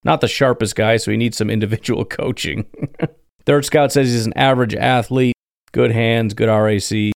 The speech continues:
"He can be a solid number two. The vibe going in this year was big fish, small pond.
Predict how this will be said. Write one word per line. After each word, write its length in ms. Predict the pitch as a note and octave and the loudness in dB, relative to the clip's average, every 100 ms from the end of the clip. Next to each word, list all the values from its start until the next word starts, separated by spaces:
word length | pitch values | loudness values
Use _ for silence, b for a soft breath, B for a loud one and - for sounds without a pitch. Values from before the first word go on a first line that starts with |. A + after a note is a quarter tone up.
| _ | _
"He 100 | - | -2
can 140 | D3 D3+ | 2 4
be 80 | B2+ | 2
a 60 | |
solid 380 | - C#3+ C#3+ C3+ | 2 2 2 2
number 240 | C3 B2 | 2 0
two. 300 | A2+ - B2+ | -2 2 2
The 140 | A2 G2+ | 2 2
vibe 320 | A2+ B2+ B2 | 2 2 2
going 260 | B2 A#2+ A2+ | 2 2 2
in 180 | A#2 A2+ | 0 0
this 220 | G#2+ - | -2 -2
year 160 | A2+ | 0
was 180 | G#2 G2 | 0 -2
big 260 | G2+ B2+ A#2 | 0 -2 0
fish, 280 | - A#2 - | -2 -2 0
small 300 | A#2 G#2+ G#2+ | 0 0 0
pond. 460 | - G#2 G#2 G2+ | -2 -2 -2 -6